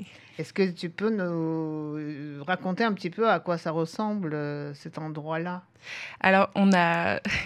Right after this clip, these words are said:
Speaker 1: <laughs> c'est assez marrant, mais on a choisi le nom du chalutier parce que c'est vraiment à l'image des bâtiments. C'est quelque chose qui est très grand, très gros et très lourd.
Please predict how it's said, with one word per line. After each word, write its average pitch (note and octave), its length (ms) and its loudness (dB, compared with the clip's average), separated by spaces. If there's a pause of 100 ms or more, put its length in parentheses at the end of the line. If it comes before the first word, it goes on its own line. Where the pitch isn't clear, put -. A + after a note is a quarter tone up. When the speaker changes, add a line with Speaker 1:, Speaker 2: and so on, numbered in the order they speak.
(120)
Speaker 1:
<laughs> - 380 -4
c'est - 140 0
assez G3+ 180 2
marrant, G#3 260 8
mais A#3 120 8
on F#3+ 100 6
a F3 100 6
choisi G#3+ 320 6
le B3 60 10
nom A3+ 120 8
du G#3+ 100 8
chalutier G3+ 500 4
parce G#3 180 2
que F#3+ 120 2
c'est F3 140 0
vraiment F#3+ 280 6
à F#3 80 8
l'image G3 460 8
des F3 160 2
bâtiments. G3 500 4
C'est F3+ 180 -2
quelque F3+ 220 0
chose G#3 220 0
qui - 120 -4
est E3+ 140 -2
très - 220 0
grand, G#3 340 6
très G#3+ 300 0
gros G#3 360 6
et F3+ 140 4
très - 240 0
lourd. A3 380 4